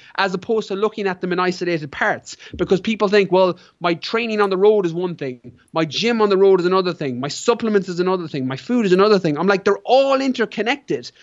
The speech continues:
I'm like, "They're all feeding into this one thing that you wanna do." You know, your sleep, your recovery, your training, your gym, your nutrition, your supplements,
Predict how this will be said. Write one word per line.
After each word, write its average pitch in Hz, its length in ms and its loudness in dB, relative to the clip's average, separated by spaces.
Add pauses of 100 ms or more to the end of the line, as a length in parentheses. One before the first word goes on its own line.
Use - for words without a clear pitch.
(120)
I'm 175 120 0
like, 180 100 2
"They're 185 100 0
all 254 320 4
feeding 233 440 -4
into 196 180 -4
this 196 160 4
one 208 320 2
thing 214 200 0
that 175 100 -6
you 185 100 -2
wanna 190 240 2
do." 156 400 2 (180)
You 180 120 4
know, 180 60 8
your 175 140 2
sleep, 220 640 -6
your 165 80 2
recovery, 175 540 0
your 156 160 -2
training, 202 480 0
your 151 100 2
gym, 208 380 0
your 156 80 4
nutrition, 170 440 0
your 156 120 2
supplements, 196 560 2